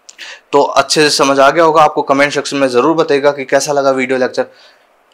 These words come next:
नए हैं तो आज ही चैनल सब्सक्राइब कर लीजिए आप, बहुत अच्छे वे में हम पढ़ाई करने वाले हैं। और, और आपको डिस्क्रिप्शन में Telegram चैनल भी मिल जाएगा, उसको भी आप ज्वाइन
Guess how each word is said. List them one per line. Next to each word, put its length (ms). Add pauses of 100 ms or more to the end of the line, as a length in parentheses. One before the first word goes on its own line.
(460)
नए 280
हैं 160
तो 120
आज 220
ही 80
चैनल 340 (140)
सब्सक्राइब 600
कर 100
लीजिए 280
आप, 140 (840)
बहुत 220
अच्छे 220
वे 140
में 120
हम 80
पढ़ाई 280
करने 260
वाले 260
हैं। 140 (840)
और, 420 (540)
और 200
आपको 260
डिस्क्रिप्शन 520
में 120
Telegram 400
चैनल 300
भी 120
मिल 180
जाएगा, 240
उसको 220
भी 100
आप 160
ज्वाइन 280